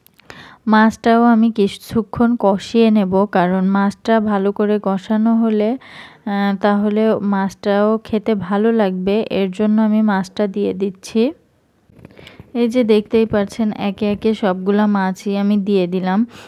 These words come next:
আমরা যেহেতু দুইজন মানুষ, এর জন্য চার পিস মাছ দিয়ে দিয়েছি।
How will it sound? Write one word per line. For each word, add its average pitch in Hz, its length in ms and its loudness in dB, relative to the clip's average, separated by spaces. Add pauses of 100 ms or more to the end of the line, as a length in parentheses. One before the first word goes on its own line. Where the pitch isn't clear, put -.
(140)
আমরা 220 280 4
যেহেতু 240 400 2
দুইজন 202 440 2
মানুষ, 208 460 0
এর 233 180 -2
জন্য 254 300 0
চার 208 240 0
পিস 214 280 -2
মাছ 196 260 0
দিয়ে 190 280 0
দিয়েছি। 190 560 0